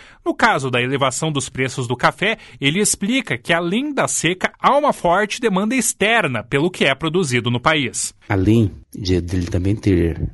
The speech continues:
Speaker 2: ser afetado pela seca, observamos que há um, uma forte demanda externa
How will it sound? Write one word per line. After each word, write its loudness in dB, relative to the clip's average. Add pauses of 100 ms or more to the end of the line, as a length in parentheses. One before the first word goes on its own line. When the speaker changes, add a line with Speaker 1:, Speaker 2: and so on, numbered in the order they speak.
Speaker 2:
ser 2
afetado 0
pela 0
seca, -6 (800)
observamos 2
que -4
há 4
um, 0 (1600)
uma 4
forte 2
demanda -2
externa -2